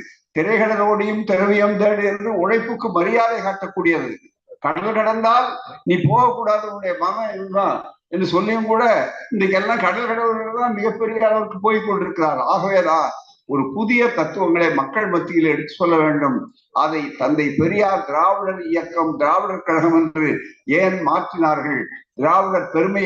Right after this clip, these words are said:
எப்படிப்பட்டது என்று சொன்னால், திராவிடர் என்று சொல்லுகிற போது தலை நிமிருகிறோம், திராவிடர் என்று சொல்லும் போது உரிமை பெறுகிறோம், திராவிடர் என்று சொல்லும் போது பழமையை பெறுகிறோம், போற்ற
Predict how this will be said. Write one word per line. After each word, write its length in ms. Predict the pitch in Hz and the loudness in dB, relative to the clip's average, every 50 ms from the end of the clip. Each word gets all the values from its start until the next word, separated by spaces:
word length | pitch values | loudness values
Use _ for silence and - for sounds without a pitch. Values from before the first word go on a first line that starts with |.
| 156 | 0
எப்படிப்பட்டது 680 | - - - 220 214 202 - 190 160 143 165 160 147 143 131 113 - - | -2 -2 -4 -4 -4 -2 -2 -2 0 0 0 0 0 0 0 0 -2 -2
என்று 200 | 131 160 160 156 - 156 | 0 2 2 2 4 2
சொன்னால், 400 | 143 135 135 139 139 135 117 110 107 - - - _ _ _ _ | 2 2 2 2 2 2 0 -2 -8 -12 -16 -20 _ _ _ _
திராவிடர் 520 | 113 131 147 180 190 196 202 202 202 196 180 160 | 0 2 4 4 2 2 2 0 0 0 0 -6
என்று 200 | 160 175 165 151 | -8 -8 -8 -4
சொல்லுகிற 480 | 143 151 151 156 - 170 170 160 165 156 151 151 | -2 -2 -2 -2 -2 -2 0 2 2 2 0 0
போது 200 | 151 156 165 190 190 190 | 0 2 2 2 0 -2
தலை 220 | - 151 147 175 190 185 | -2 0 0 0 0 0
நிமிருகிறோம், 580 | 185 180 175 170 165 156 156 143 147 139 123 110 - - - - _ _ _ _ | 0 2 2 4 4 4 4 4 2 2 0 -2 -8 -12 -18 -20 _ _ _ _
திராவிடர் 500 | 143 151 175 196 208 214 214 214 208 202 | 0 2 4 4 4 4 2 0 -4 -6
என்று 160 | 190 180 - | -8 -8 -8
சொல்லும் 300 | 160 170 170 175 180 180 175 | -8 -10 -10 -10 -8 -2 0
போது 180 | 180 185 196 202 156 156 | 0 0 2 2 4 4
உரிமை 300 | 180 202 202 202 196 185 - 185 | 4 4 4 4 2 4 2 2
பெறுகிறோம், 480 | 170 160 151 147 156 147 151 143 123 110 - - - - - _ _ | 2 2 0 2 2 4 4 2 2 -2 -6 -10 -16 -20 -20 _ _
திராவிடர் 480 | 127 147 175 202 202 208 202 202 196 180 | 0 2 4 4 2 2 -2 -4 -6 -6
என்று 140 | 175 170 - | -8 -8 -8
சொல்லும் 260 | 170 170 165 160 165 165 | -6 -4 -4 -4 -2 0
போது 180 | 175 190 208 202 - 151 | 2 2 2 0 0 0
பழமையை 440 | 151 160 196 214 220 214 208 202 - - | 0 0 0 -2 -2 -2 -2 -2 -2 -2
பெறுகிறோம், 500 | 185 160 156 143 160 156 151 151 143 120 107 - - - _ _ _ _ - | 0 0 0 0 2 2 2 2 2 0 -4 -8 -12 -18 _ _ _ _ 0
போற்ற 300 | 170 220 226 226 220 | 0 0 0 0 -4